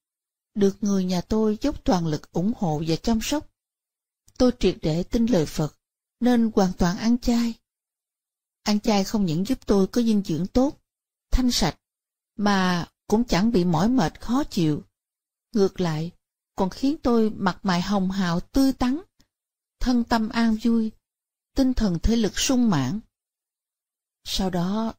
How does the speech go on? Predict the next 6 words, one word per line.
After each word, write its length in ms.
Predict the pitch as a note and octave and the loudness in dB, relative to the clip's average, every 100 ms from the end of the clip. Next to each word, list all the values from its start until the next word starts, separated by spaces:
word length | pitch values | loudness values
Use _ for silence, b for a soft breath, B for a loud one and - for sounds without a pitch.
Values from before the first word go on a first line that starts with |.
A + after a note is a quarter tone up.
| _ - | _ -6
tôi 120 | G3 | 0
tiến 260 | A3+ B3 D4+ | 2 2 2
bộ 180 | E3 E3 | 2 2
hơn. 300 | A3 A3 G#3 _ _ _ _ _ _ _ _ _ _ | 0 0 -2 _ _ _ _ _ _ _ _ _ _
Có 100 | - | -4
thể 480 | F3+ A3 D3+ F3 G#3+ | -2 0 0 -2 -4